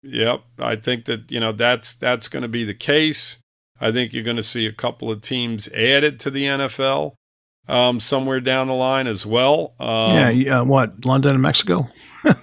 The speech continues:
Speaker 1: Oh, God, I hope that's not the case. I really do. That's
Speaker 2: <laughs> I am
Speaker 1: another
Speaker 2: joking.
Speaker 1: thing I detest are those,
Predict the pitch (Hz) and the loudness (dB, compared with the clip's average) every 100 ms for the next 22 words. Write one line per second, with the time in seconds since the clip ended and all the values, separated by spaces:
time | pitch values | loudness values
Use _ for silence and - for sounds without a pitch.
0 | - - - - 113 110 101 104 117 107 | 0 0 -2 0 0 2 0 -2 -4 -4
1 | 117 101 - 110 104 107 - 107 104 - | -8 -8 -8 -10 -10 -14 -10 -10 -2 0
2 | - 101 98 92 104 92 123 135 - 73 | 0 0 -2 -2 -2 -2 0 0 2 2
3 | 139 123 123 113 107 107 101 101 107 - | 4 4 2 2 0 0 -2 -4 -6 -4
4 | 104 101 - - 113 104 131 127 131 - | -4 -2 -4 -8 -8 -2 2 2 0 -6